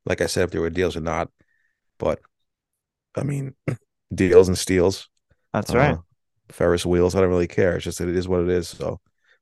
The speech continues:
Speaker 1: I,
Speaker 2: Yeah.
Speaker 1: uh, had a nice little deal from Nike. So thank you, Nike.
Speaker 2: Yeah. I, and you know what? Maybe my third or fourth, "Ooh, that's nice," was I also purchased some stuff from Nike. Uh,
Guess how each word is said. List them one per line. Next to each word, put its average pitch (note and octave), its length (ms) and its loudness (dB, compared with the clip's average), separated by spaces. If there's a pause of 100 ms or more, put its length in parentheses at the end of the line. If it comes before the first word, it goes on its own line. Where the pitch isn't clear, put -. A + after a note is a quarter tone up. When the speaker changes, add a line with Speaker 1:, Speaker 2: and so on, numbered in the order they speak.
(140)
Speaker 1:
I, F2 120 0
Speaker 2:
Yeah. F2 180 -2
Speaker 1:
uh, F2 120 -4 (260)
had - 160 -4
a B2 40 2
nice A#2 140 0
little C3 140 2
deal B2+ 140 0
from B2+ 160 -2
Nike. C3 220 -2
So F#2 100 -4
thank A2+ 260 -2
you, F#2 60 -4
Nike. F#2 420 -4 (640)
Speaker 2:
Yeah. D3 200 -6 (140)
I, D3 280 8
and C3 260 8 (100)
you C3 120 4
know C3+ 120 6
what? F3 220 4
Maybe C#3+ 440 0
my B2 220 0
third B2+ 540 -4 (340)
or A2 140 -10
fourth, B2+ 440 -4 (120)
"Ooh, A#2+ 120 2
that's G#2 300 0
nice," G#2 320 -6
was G2+ 320 -8
I A#2+ 140 2
also B2+ 420 0
purchased G2 720 -8
some G2+ 200 -4
stuff F#2+ 260 -2
from G2 200 -4
Nike. G2 460 -6 (560)
Uh, G2+ 400 0